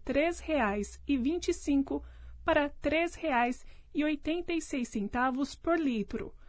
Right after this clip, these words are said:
um aumento de dezoito vírgula oito por cento. O impacto do aumento do preço da gasolina foi ainda maior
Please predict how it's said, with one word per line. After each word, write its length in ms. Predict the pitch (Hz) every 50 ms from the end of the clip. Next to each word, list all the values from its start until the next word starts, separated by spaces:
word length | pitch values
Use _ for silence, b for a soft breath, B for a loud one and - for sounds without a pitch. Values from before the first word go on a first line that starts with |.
| b b b b b
um 120 | 262 269
aumento 640 | 277 262 240 226 226 254 294 294 262 240 - 220 208
de 160 | 196 - 220
dezoito 840 | 196 196 247 277 302 269 214 202 214 202 214 247 294 311 - 330 320
vírgula 460 | 262 233 247 269 247 269 277 277 - - - -
oito 400 | 254 285 330 359 349 - 359 339
por 180 | - 339 339
cento. 580 | 311 - - 240 208 208 214 202 - - - - - - - - - - - - - - - - - - - - -
O 80 | 277
impacto 680 | 320 339 311 - - 269 269 247 - - - - 285 233
do 100 | 226 240
aumento 480 | 226 214 208 208 214 240 277 277 294
do 120 | 220 220 -
preço 360 | - - 233 220 220 - 226
da 160 | 202 208 196
gasolina 720 | 190 220 214 214 208 226 214 202 202 202 214 240 254 277
foi 240 | 277 - - 254 240
ainda 300 | 226 220 220 220 220 214
maior 540 | 208 208 220 233 262 226 214 214 220 247 -